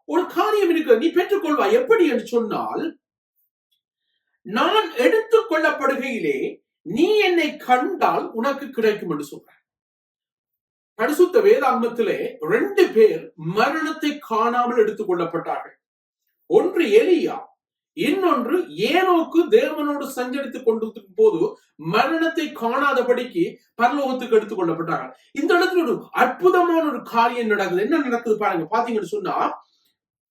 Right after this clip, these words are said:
அவர்கள் பேசி நடந்து கொண்டு போகையிலே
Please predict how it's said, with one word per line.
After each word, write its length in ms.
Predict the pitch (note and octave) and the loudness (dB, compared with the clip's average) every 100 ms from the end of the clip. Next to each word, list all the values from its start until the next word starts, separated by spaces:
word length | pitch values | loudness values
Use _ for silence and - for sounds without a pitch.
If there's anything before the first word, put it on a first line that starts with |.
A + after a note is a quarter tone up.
| _ _ _ _ _ _ _ _ _ | _ _ _ _ _ _ _ _ _
அவர்கள் 540 | - C#4 F4+ D#4+ C#4+ - | 0 2 4 2 -2 2
பேசி 680 | D#4+ A#4+ B4+ A#4+ - G4 D#4+ | 4 4 4 0 2 2 2
நடந்து 640 | A3 G#3+ F#4 G4+ G#4+ F#4 | 2 2 2 2 0 0
கொண்டு 220 | D4 C#4+ | 0 -2
போகையிலே 1080 | C#4+ A#3 G#3 F#3 F3 F3+ E3 B2 A2+ - E4 | 2 6 6 4 -2 -4 -2 -4 -4 -4 -6